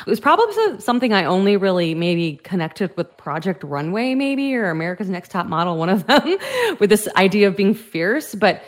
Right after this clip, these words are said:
being fierce in terms of our inner selves really makes us think about maybe, like you said, the ways we have been conditioned and how narratives have been passed down to us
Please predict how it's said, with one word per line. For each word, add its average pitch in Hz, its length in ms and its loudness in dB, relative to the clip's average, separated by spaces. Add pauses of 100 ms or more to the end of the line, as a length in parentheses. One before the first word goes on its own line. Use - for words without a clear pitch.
(160)
being 269 160 4
fierce 202 400 -2
in 202 80 0
terms 180 300 -4
of 160 120 -6
our 170 240 -4
inner 180 300 0
selves 269 880 -6
really 220 280 0
makes 190 300 0
us - 160 -8
think 180 260 -6
about 156 480 -2 (180)
maybe, 226 320 4
like 170 240 -2
you 220 60 -2
said, 208 320 -2
the 170 80 0
ways 170 300 -2
we 185 100 -4
have 180 260 -8
been 190 160 0
conditioned 156 680 -4
and 160 100 -6
how 160 160 -6
narratives 156 520 -6
have 170 220 -8
been 196 140 -2
passed 160 280 -8
down 151 240 -4
to - 120 -8
us 151 320 -8